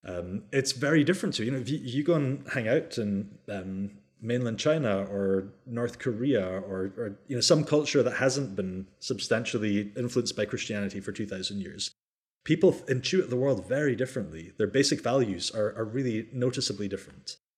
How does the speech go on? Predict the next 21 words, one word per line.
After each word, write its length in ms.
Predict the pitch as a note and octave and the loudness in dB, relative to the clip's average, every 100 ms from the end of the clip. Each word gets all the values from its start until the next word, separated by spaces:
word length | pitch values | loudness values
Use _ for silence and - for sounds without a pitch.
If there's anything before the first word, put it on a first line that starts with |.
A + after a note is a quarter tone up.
| _ _ _ _ | _ _ _ _
So 160 | - B2 | 2 4
Western 380 | C3 C#3+ F#3+ | 4 6 4
culture 280 | D#3+ D#3+ - | 6 4 4
is 200 | B2+ C3+ | 2 2
profoundly 580 | - - - C3+ D#3+ A2+ | 0 -6 -4 -2 0 0
shaped 240 | - G#2+ | 0 -2
by 80 | F2+ | -4
Christianity, 600 | - F#2+ G2 F#2+ F#2 G2 | -8 -6 -4 -4 -4 -6
and 120 | F#2 G#2 | 2 4
that 120 | C3 | 4
has 120 | B2+ | 2
been 160 | C#3 A#2 | 0 0
the 60 | |
water 380 | G2 A#2 - G#2+ | 2 0 2 2
in 100 | F#2+ | 2
which 240 | G2 - | 0 -4
we 80 | A2 | -2
have 120 | G2 | -2
been 140 | F#2 F2+ | -4 -6
swimming 420 | - C3 G#2 F2+ | -2 0 0 -4
for 440 | - F#2+ F2+ F#2 | -4 -2 0 -2